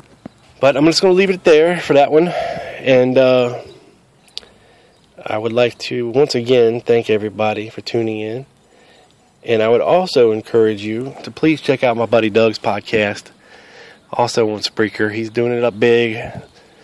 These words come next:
on his side. He's got the Dallas Action Podcast.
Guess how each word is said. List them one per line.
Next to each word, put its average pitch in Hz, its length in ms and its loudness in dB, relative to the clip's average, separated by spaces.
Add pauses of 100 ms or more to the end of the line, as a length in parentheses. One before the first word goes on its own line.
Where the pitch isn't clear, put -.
(280)
on 107 140 -2
his 123 240 0
side. 120 480 0
He's 110 240 -10
got 113 200 -2
the - 80 -8
Dallas 120 460 0
Action 117 400 -4
Podcast. 113 800 -2